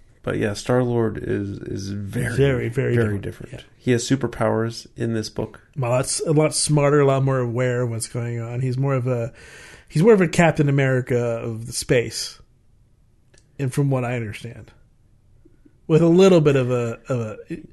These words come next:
Speaker 1: Yeah.
Speaker 2: more of an Iron Man in space. I don't know. It, it's
Speaker 1: He, no, I, I think he has a little bit of Superman in him. Uh, I mean, not strength, but other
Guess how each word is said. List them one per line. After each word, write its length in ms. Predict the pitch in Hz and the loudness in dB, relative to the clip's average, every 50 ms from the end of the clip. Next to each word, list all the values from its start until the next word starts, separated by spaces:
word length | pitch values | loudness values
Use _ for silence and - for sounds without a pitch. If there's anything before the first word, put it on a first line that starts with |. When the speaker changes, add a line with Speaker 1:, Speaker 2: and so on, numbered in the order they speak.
| - - - | -20 -20 -4
Speaker 1:
Yeah. 140 | - 147 240 | 2 4 6
Speaker 2:
more 100 | 240 247 | 8 8
of 60 | 240 202 | 8 8
an 80 | 185 | 6
Iron 260 | 160 165 165 160 156 | 4 4 4 6 6
Man 180 | 147 143 127 117 | 4 4 2 0
in 60 | 117 127 | -4 -6
space. 300 | - - - - - - | -8 -8 -8 -8 -2 0
I 40 | |
don't 180 | 208 202 180 160 | 2 4 4 4
know. 100 | 147 143 | 4 4
It, 160 | 160 175 170 | 2 2 2
it's 220 | 185 175 151 - - 214 - - | 0 -2 0 0 0 0 0 2
Speaker 1:
He, 40 | 208 | 4
no, 260 | 233 254 254 233 160 | 6 6 6 6 4
I, 340 | 123 120 127 139 143 135 151 | 4 6 6 6 6 4 4
I 20 | |
think 160 | 151 180 180 | 2 0 2
he 80 | - 160 | 4 2
has 140 | 143 131 131 | 2 4 4
a 40 | |
little 200 | 131 131 135 139 135 | 4 4 4 4 4
bit 60 | 135 | 2
of 60 | 127 127 | 0 0
Superman 500 | - - - 214 185 143 113 101 98 98 | -2 -2 -2 -2 -2 -2 -4 -4 -6 -6
in 140 | 98 98 | -6 -6
him. 260 | 98 98 98 - - 117 - - - - - - | -8 -8 -10 -12 -12 -14 -16 -20 -20 -12 -6 -2
Uh, 420 | 113 113 113 110 113 110 113 - - - | 0 2 4 4 4 4 2 -2 -4 -4
I 20 | 131 | -2
mean, 260 | 127 127 127 127 127 | 2 2 4 4 4
not 240 | 131 135 135 - - | 4 4 4 2 0
strength, 640 | - - - 151 175 175 135 113 107 101 - - - _ _ - - - | -6 0 4 4 6 6 6 4 0 -4 -10 -18 -20 _ _ -20 -10 2
but 380 | - 127 123 120 117 113 - - - _ _ _ - _ _ - - _ _ | 4 6 6 6 6 4 0 -10 -20 _ _ _ -20 _ _ -20 -20 _ _
other 540 | - 131 135 127 131 127 127 123 117 117 | -2 0 2 2 2 2 2 0 -2 -4